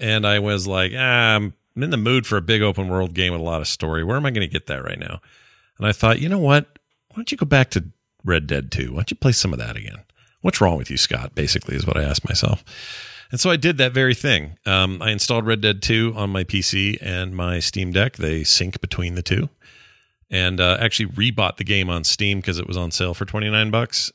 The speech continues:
And that way I could get, I could finally do away with that stupid Rockstar launcher. I freaking hate that thing. Um,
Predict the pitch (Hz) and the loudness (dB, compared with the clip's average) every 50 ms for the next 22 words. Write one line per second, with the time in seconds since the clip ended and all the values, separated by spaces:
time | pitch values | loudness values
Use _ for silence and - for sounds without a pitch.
0 | _ - 90 87 87 85 85 85 85 85 - - - _ _ - 90 85 87 - | _ -4 -2 0 0 0 -2 -4 -6 -6 -8 -12 -16 _ _ -2 0 0 2 2
1 | 95 87 85 82 - 92 82 76 85 95 92 - - 87 87 85 - - 85 87 | 4 4 4 2 2 -2 -2 0 0 0 0 0 0 -2 -2 -4 -4 -4 -4 -4
2 | - - 85 82 - _ _ _ _ _ _ - 87 85 82 85 82 80 92 87 | -4 -6 -8 -10 -14 _ _ _ _ _ _ 0 2 2 2 2 2 2 2 2
3 | 85 85 85 85 87 87 82 78 - - - - 101 - 90 - 87 80 82 - | 4 4 4 4 2 2 2 2 2 2 2 2 0 0 2 2 2 2 2 2
4 | - - 113 107 110 113 120 120 - - 127 123 104 - - 82 85 - 78 82 | 2 2 4 4 4 4 2 2 0 0 -2 -2 -2 -4 -6 -6 -6 -2 -2 -2
5 | 85 - - 107 - - 131 127 123 120 - - - - - - - - - - | 0 0 -2 -2 0 -2 -2 -2 -2 -4 -8 -14 -20 -20 -20 -20 -20 -20 -20 -20
6 | - _ _ _ _ _ _ _ _ _ 95 95 95 92 92 92 92 92 95 95 | -20 _ _ _ _ _ _ _ _ _ 0 2 4 4 4 2 2 0 -4 -6